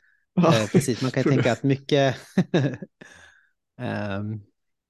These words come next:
Speaker 2: man, man kan, man kan tänka att mycket av de här, eh, vetenskapliga upptäckterna, till exempel, ehm, Big Bang-teologi-, teorin,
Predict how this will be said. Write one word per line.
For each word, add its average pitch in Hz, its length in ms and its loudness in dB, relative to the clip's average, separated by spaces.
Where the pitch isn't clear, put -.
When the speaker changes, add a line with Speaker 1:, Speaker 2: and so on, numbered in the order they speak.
Speaker 2:
man, 113 260 -6
man 117 100 -10
kan, - 140 -14
man 120 100 -4
kan 117 100 -6
tänka 120 200 0
att 113 120 -4
mycket 127 240 0
av 110 100 -2
de 117 100 -4
här, 107 360 -2
eh, 113 60 -4
vetenskapliga 110 800 -4
upptäckterna, 120 880 -6
till - 100 -16
exempel, 107 480 -6
ehm, 101 680 -4
Big 107 220 -4
Bang-teologi-, 110 1040 -4
teorin, 127 640 0